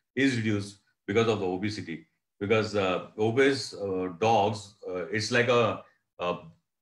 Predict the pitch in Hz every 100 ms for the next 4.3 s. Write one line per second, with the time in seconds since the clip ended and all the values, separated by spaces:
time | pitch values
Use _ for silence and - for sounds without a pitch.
0 | _ - 104 - - - - _ _ _
1 | _ _ _ - 92 85 - 90 127 120
2 | 127 120 120 117 - 101 110 113 110 110
3 | - 104 95 110 107 107 104 98 90 87
4 | - 73